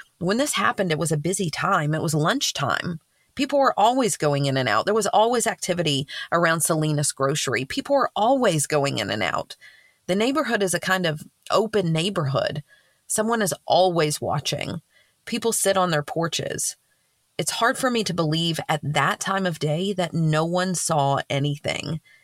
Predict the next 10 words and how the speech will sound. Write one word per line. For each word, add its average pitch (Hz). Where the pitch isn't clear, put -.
There 180
has -
to 175
be 175
someone 151
out 143
there 139
who -
saw 143
something," -